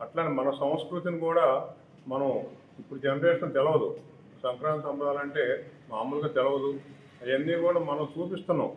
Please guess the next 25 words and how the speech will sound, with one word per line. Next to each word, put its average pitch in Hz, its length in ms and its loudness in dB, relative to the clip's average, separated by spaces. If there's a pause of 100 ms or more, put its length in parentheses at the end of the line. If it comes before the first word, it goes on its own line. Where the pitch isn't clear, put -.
ప్రతి 127 200 -6
సంవత్సరం. 143 340 -8 (760)
ఆ 135 40 -6 (100)
చూపిస్తుంటే 185 560 -2
వాళ్ళకి 165 260 4
ఒక 156 220 0
ఇది, 139 180 -6
ఇదే 147 120 -4 (140)
పూర్వకాలం 151 480 -2
ఇట్లా 143 240 -2
ఉండేదని 143 400 -2
ఒక 135 80 -2 (120)
ఆలోచన 151 380 2
వస్తుంది. 151 340 -8 (400)
అది 208 180 2 (640)
రెగ్యులర్గా 156 500 -2
జరుగుతుంది. 139 460 -2 (760)
మరి 107 140 -6 (180)
ఖర్చు - 300 2
అనేది 165 320 4
మామూలుగా 151 420 -2
తప్పదు, 151 300 -2 (680)
అది 123 100 -10 (100)
మనం 120 200 -10
అనుకున్నాం. 139 400 -8